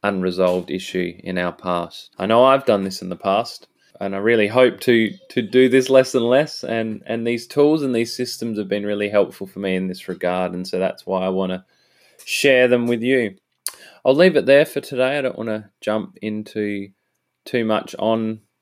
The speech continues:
the Enneagram or Myers-Briggs or any other psychological tools, but I just wanna to finish up by saying that we just need to remember,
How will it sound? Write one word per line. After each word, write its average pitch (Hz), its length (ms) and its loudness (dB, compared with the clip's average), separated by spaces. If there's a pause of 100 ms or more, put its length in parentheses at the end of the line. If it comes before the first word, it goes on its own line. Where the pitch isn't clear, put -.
(140)
the 104 80 -4
Enneagram 107 680 0
or 101 120 -2
Myers-Briggs 104 760 -2
or 107 80 -2
any 107 180 -2
other 104 240 -4
psychological 104 1000 -2 (200)
tools, 147 540 -2 (240)
but 123 120 6
I - 20 6
just 151 280 0
wanna 131 380 4 (100)
to 120 100 0
finish 123 420 -4
up 123 200 2
by 110 140 4
saying 110 560 -2 (280)
that 139 140 6
we 135 100 4
just 170 220 -2
need 160 180 2
to 151 100 -2
remember, 123 680 2